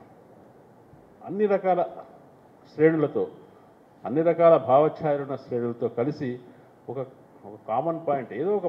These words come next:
పాయింట్ మీద ఆధారపడి మాట్లాడి అందరినీ కూడగట్టవలసిన అవసరం ఉంది. ఆ కూడగట్టడం ఒక పాజిటివ్ వేలో జరగాలి, దేనికో వ్యతిరేకంగా కూడగట్టడం కాదు.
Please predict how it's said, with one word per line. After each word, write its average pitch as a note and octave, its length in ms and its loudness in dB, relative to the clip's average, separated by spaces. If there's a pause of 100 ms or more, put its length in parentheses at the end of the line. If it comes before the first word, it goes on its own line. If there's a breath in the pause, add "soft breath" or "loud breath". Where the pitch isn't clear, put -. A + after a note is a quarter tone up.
పాయింట్ D3+ 280 -4 (180)
మీద C#3+ 140 -8
ఆధారపడి B2+ 600 -6 (640)
మాట్లాడి A#2+ 600 -6 (280)
అందరినీ C#3 260 -10
కూడగట్టవలసిన B2 760 -4
అవసరం G#2+ 300 -8
ఉంది. G2 280 -12 (300)
ఆ G2 60 -2
కూడగట్టడం C#3+ 680 -2
ఒక A#2 340 -10 (100)
పాజిటివ్ E3 380 0
వేలో C#3 160 -2
జరగాలి, G2+ 540 -4 (440 loud breath)
దేనికో C#3 280 0
వ్యతిరేకంగా D3+ 500 -2
కూడగట్టడం C3+ 540 -4
కాదు. C#3+ 260 -4